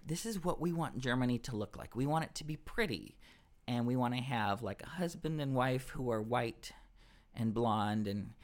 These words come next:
have all these cute kids, and we don't, and gay people frustrate that because they don't breed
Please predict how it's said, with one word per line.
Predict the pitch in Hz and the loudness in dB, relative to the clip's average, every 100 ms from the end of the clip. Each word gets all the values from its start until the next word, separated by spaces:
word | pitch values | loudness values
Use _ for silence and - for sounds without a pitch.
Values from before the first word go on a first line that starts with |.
| - | -12
have | - 98 - | -6 -6 -4
all | 131 131 | 2 4
these | 127 | 4
cute | - - 87 - | 0 -4 -4 -6
kids, | 190 170 156 143 135 139 - - - - - | 2 6 6 4 -2 -8 -10 -14 -20 -20 -2
and | 117 | 4
we | 135 | 4
don't, | 147 - | 4 2
and | 113 120 117 113 - - - - | 2 4 4 2 -2 -12 -16 -2
gay | 131 143 | 2 2
people | - - 123 | 2 2 2
frustrate | 113 - 147 190 - 127 107 - - - | 2 6 6 6 2 -2 -2 -4 -14 -10
that | 113 104 98 - | -4 -4 -4 -4
because | 135 110 131 117 | -6 -2 -2 0
they | 117 | 2
don't | 123 127 - | 4 2 -2
breed | 110 160 135 117 | -2 -2 0 -2